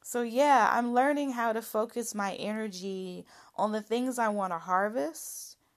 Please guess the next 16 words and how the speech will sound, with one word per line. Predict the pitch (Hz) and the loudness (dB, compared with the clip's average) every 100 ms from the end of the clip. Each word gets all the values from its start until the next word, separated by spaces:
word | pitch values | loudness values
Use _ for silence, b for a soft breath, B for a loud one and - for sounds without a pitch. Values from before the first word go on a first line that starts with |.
| _ - | _ -16
because | 202 202 196 | -8 -6 -6
again, | 202 214 220 | -8 -8 -8
energy | - 262 240 220 233 | -4 -4 -4 -6 -8
is | 202 247 226 | -4 -4 -4
currency. | - 254 240 - - 185 | -4 -4 -4 -6 -8 -2
That's | 208 - - | 0 -2 -4
still | - 285 214 | -6 -6 -6
true. | - - 262 - - _ b b b b b | -8 -4 -4 -4 -10 _ b b b b b
Um, | - 202 196 190 190 196 _ _ _ _ | -4 -2 -2 -6 -12 -18 _ _ _ _
but | 240 | 0
I'm | 254 | 2
also | - 254 294 285 | 6 6 6 2
learning | 240 233 233 214 | 2 0 0 -2
you | 208 | -4
can't | 208 240 214 - | -6 -6 -6 -4
just | 214 208 - | -4 -2 -6